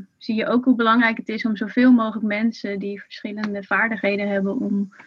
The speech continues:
eh, samen te brengen en hierop te wijzen dat dit gewoon een gemeenschappelijke opgave is waar je niet alleen als duurzaamheidsadviseur iets van moet vinden, maar ook als stedenbouwkundige of openbaar ruimteontwerper of als projectmanager. Dus, ehm,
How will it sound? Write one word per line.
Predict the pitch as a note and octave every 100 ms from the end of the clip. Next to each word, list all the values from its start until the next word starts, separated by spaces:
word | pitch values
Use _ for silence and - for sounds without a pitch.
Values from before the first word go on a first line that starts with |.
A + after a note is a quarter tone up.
| - - _
eh, | G3+
samen | G3 G#3 G#3+ A#3
te | A#3+
brengen | G3+ G#3 G#3+
en | G#3
hierop | G#3 G3+
te | -
wijzen | G3 G3 A3+ - G3+
dat | G3 F#3+
dit | G3 -
gewoon | - G#3
een | G3+
gemeenschappelijke | - G#3 G3+ - G#3 G#3+ -
opgave | - - - - F#3+ -
is | F#3+
waar | - G3+
je | G3+
niet | G3+ G3 G3
alleen | G3+ F#3+ G3
als | F#3+ F#3+ F#3+ - _ - - -
duurzaamheidsadviseur | B3 B3+ G#3+ G3+ - G3 G#3 G#3 F#3+
iets | F#3+ -
van | G3+
moet | G3+ G3
vinden, | - G3+ G3+
maar | G3 -
ook | G#3 G3+
als | G3
stedenbouwkundige | - G3+ G3+ G3 G3 G3+ G3+ G3 - G3 F#3+
of | G3+ F#3+ G3 - - _ -
openbaar | A3 G#3 G#3 G#3
ruimteontwerper | G3+ G3+ G#3+ G#3 G3 G3 G3 F#3+
of | G3 - -
als | - G3
projectmanager. | - G3 G3+ G3 F#3+ F#3 G3+ B3 - _ _ _ _ _ _ _ _ _
Dus, | - G#3 - -
ehm, | G#3 G3+ G3 G3 G3